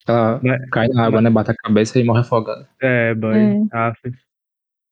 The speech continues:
Speaker 2: Mas é um
Speaker 1: Mas
Speaker 2: filme,
Speaker 1: tipo
Speaker 2: acho que ele trata muito sobre isso, sobre a culpa e a, e o luto, né? Tipo, você passa o filme todinho, é, se apegando à personagem pra no final ela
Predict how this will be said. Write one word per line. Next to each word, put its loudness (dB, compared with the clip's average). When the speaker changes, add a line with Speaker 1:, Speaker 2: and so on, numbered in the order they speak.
Speaker 2:
Mas 0
é 2
um -2
Speaker 1:
Mas -2
Speaker 2:
filme, 0
Speaker 1:
tipo 2
Speaker 2:
acho -6
que -2
ele 4
trata 0
muito 0
sobre 4
isso, 0
sobre 0
a 0
culpa 0
e 2
a, 0
e 2
o 4
luto, 0
né? -4
Tipo, -2
você -2
passa 0
o 0
filme 0
todinho, 0
é, -2
se 2
apegando -2
à -2
personagem -2
pra -2
no -4
final -2
ela -2